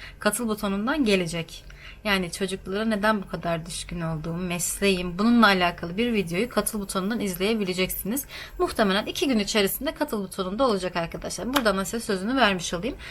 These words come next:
Sürpriz aslında buydu ama buradan da yayınlamak istedim. Ee, benim neden bunları yaptığımı az çok o zaman anlayabileceksiniz. Çocuklara karşı ayrı bir zaafım var ve at olduktan sonra,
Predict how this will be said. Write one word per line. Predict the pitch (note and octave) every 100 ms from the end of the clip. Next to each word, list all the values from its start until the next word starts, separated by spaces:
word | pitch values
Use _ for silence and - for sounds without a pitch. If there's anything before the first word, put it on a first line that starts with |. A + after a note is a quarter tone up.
| -
Sürpriz | - C#4+ A#3+
aslında | A3 G#3+ - A3 G#3+
buydu | A3+ G3+
ama | B3 B3+
buradan | A3 G#3 F#3+
da | G3+
yayınlamak | A#3 G3 G3+ G3 F3+ -
istedim. | - - E3+ B3+ - - - - - - - - - - - - - - -
Ee, | G#3 G#3 G#3 G3+
benim | F#3+ G#3 C4+ D#4+ E4 - -
neden | A#3 A#3 D4+ C4+
bunları | A#3+ G#3+ G3
yaptığımı | F#3 F3+ - - A#3 B3
az | G#3+ -
çok | G3
o | F#3+
zaman | F3+ A3+ A#3
anlayabileceksiniz. | F#3+ F3+ E3+ G#3 G#3 F3+ E3+ E3+ D#3+ - G#3 - -
Çocuklara | F#3+ F3+ F3+ F3+
karşı | F3+ F3 -
ayrı | E3+ E3+ E3+
bir |
zaafım | D#3+ F3 E3+ E3+ - G3
var | G#3 A#3 A3+ -
ve | F#3 F#3+ F3+ - - - - -
at | G3+ F#3
olduktan | G#3+ F#3+ - G3 F#3
sonra, | F3+ F#3+ F#3 F#3 F#3